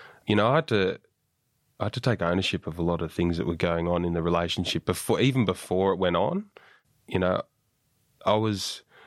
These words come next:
not, I didn't really understand this at the time, but I was really disempowering my partner. Um, I was a real fixer. So whenever there was a problem that arose, um, I'd fix things straight away. And that was, you know, my partner didn't really learn anything in,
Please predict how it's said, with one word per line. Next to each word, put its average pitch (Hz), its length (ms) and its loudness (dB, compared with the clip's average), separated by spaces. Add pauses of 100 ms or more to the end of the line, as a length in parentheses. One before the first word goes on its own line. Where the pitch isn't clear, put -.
(140)
not, 143 240 2 (540)
I 113 60 2
didn't 131 160 4
really 123 180 6
understand 104 560 2
this 101 120 -2
at 90 100 -4
the 95 60 -4
time, 101 320 0
but 107 120 2
I 110 60 4
was 110 200 0
really 98 220 0
disempowering 90 640 -2
my 80 120 -4
partner. 110 540 -2 (420)
Um, 87 320 0
I 95 100 2
was 101 140 0
a 98 60 0
real 90 400 0
fixer. - 480 -2 (760)
So 95 180 2
whenever 107 260 2
there 101 140 2
was 87 100 -4
a 85 40 -8
problem 95 400 0
that 90 140 0
arose, 95 760 2 (100)
um, 87 300 -2
I'd 85 160 -2
fix - 340 -4
things 90 540 0 (400)
straight 87 320 2
away. 87 420 0
And 90 160 -2
that 98 140 -2
was, - 260 -8 (640)
you 104 100 2
know, 95 220 0 (520)
my 98 120 -2
partner 110 280 0
didn't 101 160 -2
really 87 180 -4
learn 85 280 0
anything 87 380 0
in, - 220 -4